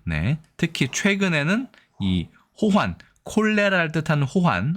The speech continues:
오늘의 한자 구십 번째 컨텐츠죠. 에서 말씀드린 바와 같이 음역자로도 씁니다. 왜냐하면 이것이 랄이 아니라 라 혹은 라로 발음되기 때문입니다. 그렇기 때문에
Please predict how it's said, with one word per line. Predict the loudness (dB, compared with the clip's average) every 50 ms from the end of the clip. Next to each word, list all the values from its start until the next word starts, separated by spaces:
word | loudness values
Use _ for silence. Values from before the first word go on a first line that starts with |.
| -2
오늘의 | 0 2 2 4 4 2 2
한자 | 0 0 -2 -4
구십 | -2 -2 -2 -2 -2 -2
번째 | 0 0 0 0 -4 -4
컨텐츠죠. | -2 -2 -2 0 0 -2 -2 -4 -4 -4 -4 -4 -4 -6 -12 -20 -20 -10 -4
에서 | -2 0 0 2 2
말씀드린 | 2 2 0 0 0 0 0 2 2 4
바와 | 4 2 2 0
같이 | -2 -4 -2 -2 -2 -2 -2 -4 -6 -14 -20 -10 -2 2
음역자로도 | 2 4 4 4 2 0 -2 -4 -2 -2 -2 0 -2 -2
씁니다. | -2 -2 -2 -2 -2 -2 -6 -10 -14 -18 _ _ _ _ _ _ _ _ _ _ _ _ _ _ _ _ _ _ _ _ _ _ _ _
왜냐하면 | 0 2 2 2 2 2 0 0
이것이 | 0 0 0 0 -2 -2 -2 0
랄이 | 0 0 2 2 2 0 0
아니라 | 0 0 0 0 0 -2 -2 -4 -10 -18 -20 -20 _ _ -2
라 | 0 2 2 2 0 -2 -4 -6 -6
혹은 | -6 -4 -2 0 -2 0 0
라로 | 0 2 2 2 0 0 0 0 -2
발음되기 | -2 0 0 2 2 2 2 2 0 -2
때문입니다. | -2 -2 0 0 2 0 0 -2 -2 -4 -4 -4 -2
그렇기 | -2 -2 -2 -2 -4
때문에 | -2 0 2 2 2 2 0 0 -2